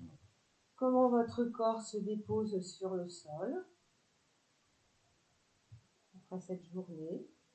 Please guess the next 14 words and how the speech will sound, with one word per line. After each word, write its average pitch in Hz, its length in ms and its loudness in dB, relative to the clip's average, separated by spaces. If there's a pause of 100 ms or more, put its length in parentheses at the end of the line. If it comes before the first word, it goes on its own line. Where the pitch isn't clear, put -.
(960)
Bien 226 300 2
relâcher 208 1080 0
le 190 280 -2 (120)
poids 196 160 0
de 185 80 -2
la 180 120 2
tête 185 460 -2
sur - 160 -10
le 233 160 -4
sol, 226 500 -2 (2500)
la 202 240 2
cage, 180 840 0 (1800)
le 196 360 2
bassin. 180 800 -2